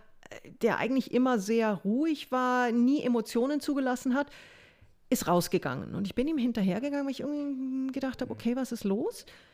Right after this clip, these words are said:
Speaker 1: Und bin dann zu ihm hingegangen und habe gesehen, dass er weint.
Speaker 2: Mhm.
Speaker 1: Und dann habe ich ihn gefragt und habe gesagt, „Ist alles okay?“ Und dann guckte er mich an und meinte nur, „Sonja,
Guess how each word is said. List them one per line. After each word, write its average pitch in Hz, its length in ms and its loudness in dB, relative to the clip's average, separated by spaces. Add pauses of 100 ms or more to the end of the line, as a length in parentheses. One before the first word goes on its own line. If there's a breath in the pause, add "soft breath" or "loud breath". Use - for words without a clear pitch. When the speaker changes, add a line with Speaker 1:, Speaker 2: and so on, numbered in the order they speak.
(240 loud breath)
Speaker 1:
Und 214 80 -4
bin 226 100 2
dann 233 140 2
zu 233 100 -2
ihm 214 80 4
hingegangen 269 520 0
und 214 40 -2
habe 240 140 -6
gesehen, 220 280 -2
dass 220 140 -2
er 202 160 -2
weint. 175 540 -4 (180)
Speaker 2:
Mhm. 127 240 -20 (680)
Speaker 1:
Und 208 120 -6
dann 190 120 -2
habe 202 140 -2
ich - 60 -4
ihn 226 80 2
gefragt 214 400 -4
und 233 60 0
habe 233 120 -4
gesagt, 214 580 -6
„Ist - 180 -12
alles 190 340 -4
okay?“ 208 540 -4 (680 soft breath)
Und 202 100 -6
dann 196 100 2
guckte - 300 -2
er 240 40 0
mich 220 200 -4
an 208 140 -2
und 233 100 -2
meinte 226 340 -2
nur, 220 200 0
„Sonja, 214 500 -2